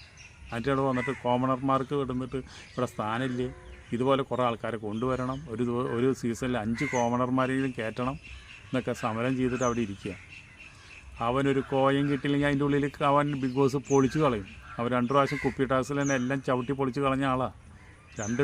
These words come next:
ടാസ്ക് ഇവൻ തന്നെ നശിപ്പിച്ചുള്ള വ്യക്തിയവൻ. അതൊന്നും ഇപ്പോൾ നമ്മൾ മറന്നിട്ടൊന്നുമില്ല. എന്നിട്ടും പുറത്തുള്ളവർക്ക് "അനീഷ്, അനീഷ്, അനീഷ്" എന്ന് പറഞ്ഞു കഴിഞ്ഞാൽ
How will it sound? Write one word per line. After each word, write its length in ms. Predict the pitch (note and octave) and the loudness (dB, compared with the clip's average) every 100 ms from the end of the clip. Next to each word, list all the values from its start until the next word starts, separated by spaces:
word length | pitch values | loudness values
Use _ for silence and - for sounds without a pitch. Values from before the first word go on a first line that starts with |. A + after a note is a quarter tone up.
| C3+ | 2
ടാസ്ക് 300 | C3+ B2 D3 | 0 0 -2
ഇവൻ 240 | A#2+ C3+ C#3 | 0 0 0
തന്നെ 140 | C#3 C#3+ | 0 0
നശിപ്പിച്ചുള്ള 460 | B2+ C3 B2+ C#3 C#3 | -2 -2 -2 0 0
വ്യക്തിയവൻ. 400 | - C#3 C3 - - - - - - - - - - - - | 0 -2 -2 -4 -10 -14 -12 -10 -12 -16 -18 -18 -20 -10 -4
അതൊന്നും 260 | A#2 B2+ C#3 | 0 2 2
ഇപ്പോൾ 140 | C#3 | 0
നമ്മൾ 160 | C#3+ C#3+ D3 | 2 2 2
മറന്നിട്ടൊന്നുമില്ല. 640 | B2+ A#2+ A#2+ C#3 D3 B2+ G2 - - - - A2+ A#2 | 2 2 0 0 0 -2 -6 -12 -20 -20 -12 -4 -2
എന്നിട്ടും 500 | D3+ F3 E3 F#3 C3+ - - - - | 0 -2 -2 -4 -6 -10 -18 -18 -4
പുറത്തുള്ളവർക്ക് 680 | A#2+ A#2+ D3 C3+ C3 A#2+ B2 - - - - - - - - | -2 -2 -2 -2 -2 -4 -10 -16 -20 -20 -20 -20 -20 -20 -8
"അനീഷ്, 340 | D#3 G3 - G#3 D#3 | -4 -2 -2 -4 -4
അനീഷ്, 280 | D#3+ F3 F#3 - | -4 -4 -4 -6
അനീഷ്" 280 | D3 D#3+ D3+ C#3 | -4 -4 -6 -2
എന്ന് 100 | C#3 | -2
പറഞ്ഞു 180 | A#2+ A#2+ | -2 -2
കഴിഞ്ഞാൽ 220 | A#2 G2+ | -6 -8